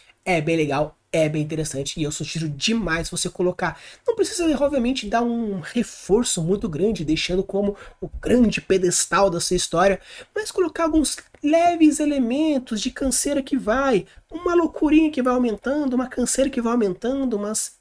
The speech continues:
ilusões que vão aumentando por causa desses fatores biológicos de privação de sono, sonos complexos, difíceis,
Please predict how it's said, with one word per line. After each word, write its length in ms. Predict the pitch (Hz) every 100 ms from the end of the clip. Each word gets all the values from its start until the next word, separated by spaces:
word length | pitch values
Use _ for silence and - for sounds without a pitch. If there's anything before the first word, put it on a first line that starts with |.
| _
ilusões 720 | 330 311 240 185 240 294 -
que 140 | -
vão 160 | 208 208
aumentando 520 | 208 185 151 208 220 - - _
por 200 | - 233
causa 240 | 185 175 170
desses 180 | 175
fatores 300 | - 185 175
biológicos 520 | 156 180 143 147 160 139
de 120 | -
privação 420 | 156 156 156 156
de 100 | 151
sono, 480 | - 160 202 170 139
sonos 360 | - 160 156
complexos, 680 | - 143 123 160 202 113 -
difíceis, 680 | - - 185 254 196 160 -